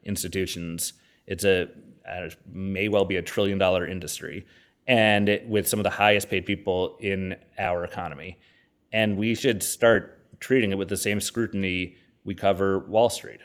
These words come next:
or that we cover any other industry. And that, that was one of my goals in writing this book, is that it would kind of help start a conversation about that. And I'm not sure I've succeeded in that, but I, I really, I think that would make a big difference. I think a lot of lawyers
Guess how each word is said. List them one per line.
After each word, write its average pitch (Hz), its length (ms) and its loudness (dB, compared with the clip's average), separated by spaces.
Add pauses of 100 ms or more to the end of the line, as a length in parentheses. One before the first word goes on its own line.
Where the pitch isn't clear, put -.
(120)
or 90 180 -6
that 90 120 -4
we 92 100 -4
cover 98 400 -2
any 98 220 -2
other 92 200 0
industry. 80 600 -8
And 92 440 -2
that, 107 460 0 (240)
that 117 240 2
was 131 100 2
one 156 140 6
of 113 60 4
my 101 140 4
goals 92 340 2
in 92 80 -8
writing 90 180 -2
this 85 140 -10
book, 131 180 -2
is 90 100 -4
that 92 100 -4
it 92 40 0
would 92 180 -4
kind 101 140 -6
of 90 140 -8
help 101 240 0
start 95 260 -2
a 87 40 -6
conversation 95 540 -6
about 80 260 -6
that. 76 240 -8 (280)
And 95 80 -10
I'm 95 60 -2
not 110 160 2
sure 95 220 -2 (140)
I've 92 160 -4
succeeded 90 440 -6
in 80 80 -10
that, 85 180 -10
but 98 100 0
I, 98 320 4
I 107 100 2
really, 101 720 4 (300)
I 98 60 2
think 123 200 4
that 107 140 8
would 107 120 6
make 95 200 0
a 101 60 -2
big 95 240 -4
difference. 101 240 0
I - 60 -6
think 104 160 -2
a 104 60 0
lot 92 300 4
of 98 120 4
lawyers 90 580 -2